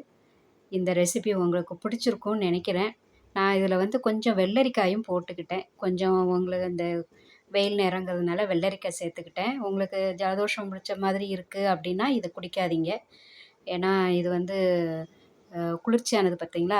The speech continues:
அதனால. இந்த ரெசிபி பிடிச்சிருந்ததுன்னா லைக் பண்ணுங்க, ஷேர் பண்ணுங்க, சப்ஸ்கிரைப் பண்ணுங்க. பக்கத்துல இருக்கிற பெல் ஐகானையும் பிரஸ் பண்ணுங்க. அப்பதான் நான் போடுற புது வீடியோலாம் உங்களுக்கு நோட்டிஃபிகேஷனா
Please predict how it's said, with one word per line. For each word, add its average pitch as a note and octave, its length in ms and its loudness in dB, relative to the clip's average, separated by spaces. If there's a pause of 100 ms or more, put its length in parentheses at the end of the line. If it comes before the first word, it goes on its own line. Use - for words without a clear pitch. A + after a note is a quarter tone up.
அதனால. E3 320 -2 (1160)
இந்த G3 160 4
ரெசிபி G3 400 2
பிடிச்சிருந்ததுன்னா F3+ 680 2 (480)
லைக் F#3+ 300 2
பண்ணுங்க, F3 420 2 (120)
ஷேர் F3+ 280 2
பண்ணுங்க, F3 460 0 (100)
சப்ஸ்கிரைப் G#3 480 -6
பண்ணுங்க. E3 380 -2 (500)
பக்கத்துல A3+ 340 0
இருக்கிற F#3+ 360 2
பெல் F3 340 -2
ஐகானையும் F3+ 560 0
பிரஸ் E3 240 -4
பண்ணுங்க. E3+ 360 2 (540)
அப்பதான் G3+ 360 -2
நான் E3+ 200 0
போடுற F3+ 300 0
புது F#3+ 280 -2 (100)
வீடியோலாம் F3 680 -2
உங்களுக்கு E3+ 340 -4 (120)
நோட்டிஃபிகேஷனா F3 800 -4